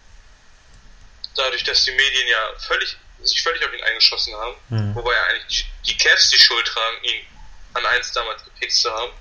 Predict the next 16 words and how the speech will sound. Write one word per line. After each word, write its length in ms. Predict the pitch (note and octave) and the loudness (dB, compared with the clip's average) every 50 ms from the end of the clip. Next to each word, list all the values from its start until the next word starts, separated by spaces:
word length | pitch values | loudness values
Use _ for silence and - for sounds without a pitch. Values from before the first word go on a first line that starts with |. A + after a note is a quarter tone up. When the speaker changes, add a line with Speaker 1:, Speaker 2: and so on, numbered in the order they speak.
| - - - - - - - - - - - - - - - - - - - - - - - - - - - - - - - - - - - - - - - - - | -18 -20 -20 -20 -20 -20 -20 -20 -20 -20 -20 -20 -20 -20 -20 -20 -20 -20 -20 -20 -20 -20 -20 -20 -20 -20 -20 -20 -20 -20 -20 -20 -20 -20 -20 -18 -18 -18 -4 0 2
Speaker 1:
Ja, 100 | D3 C3 | 2 2
und 60 | B2+ B2 | 2 0
dann 140 | C3 B2+ | -2 0
hast 240 | C#3 D#3 D#3+ - - | 2 4 4 4 4
du, 100 | E3+ D#3 | 2 0
wie 80 | D#3 E3+ | -2 -2
du 100 | E3+ E3+ | 0 2
sagst, 400 | E3 E3+ F3+ F3 - - - - - | 2 2 2 2 2 0 -2 -2 0
das 200 | - D#3 - - | 4 4 4 4
komplette 420 | - E3 E3 - E3+ E3 D#3+ D#3 D3+ | 4 2 0 2 2 4 4 4 2
Team, 200 | - - E3+ D#3+ D3+ | 2 2 0 0 0
was 160 | D#3 D3 - | 0 2 2
irgendwie 600 | - A#2+ - D3 - - D3+ D3 C#3 C#3 C3+ B2+ - - - - | 2 2 0 -2 -4 -4 -6 -6 -4 -6 -6 -8 -10 -10 -6 -2
wild 200 | C#3 D#3+ E3+ F3 | 0 2 4 6
zusammengewürfelt 840 | - - - D#3 E3+ E3 D#3+ C#3 C3 B2+ C3+ C#3 C3+ - C#3 C3 B2 - | 6 6 6 4 2 0 -4 -8 -8 -6 -6 -6 -4 -4 -6 -6 -4 -4
ist, 320 | - - - - - - | 0 4 4 4 4 2